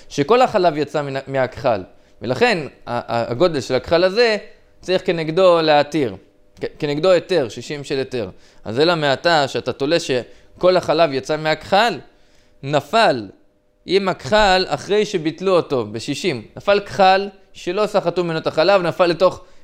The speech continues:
אה, בשר. ובדקנו, ראינו שיהיה, אה, שיש פה שישים של היתר מול אותו כחל. אבל אותו כחל, נפ-, הוציאו אותו אחר כך ונפל לקדרה אחרת.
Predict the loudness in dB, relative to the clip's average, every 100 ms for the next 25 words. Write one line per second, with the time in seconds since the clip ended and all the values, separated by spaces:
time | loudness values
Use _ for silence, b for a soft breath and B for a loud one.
0 | b -2 0 0 0 -2 0 0 0 -2
1 | _ _ _ -20 -20 _ _ b b b
2 | -2 2 4 4 2 2 0 2 2 0
3 | -2 0 2 0 -2 -10 _ _ _ _
4 | _ _ _ _ _ -6 0 2 4 2
5 | 4 2 2 0 -2 0 -4 0 -2 0
6 | 2 2 2 4 4 4 4 2 2 0
7 | 2 0 0 -2 _ _ _ b b b
8 | -10 -6 0 0 2 0 4 4 2 0
9 | -10 _ _ _ _ _ _ _ _ -6
10 | -6 -4 -12 -14 -12 -8 -6 0 2 2
11 | 0 0 0 0 0 0 0 0 0 -2
12 | 0 2 2 0 -2 -4 -6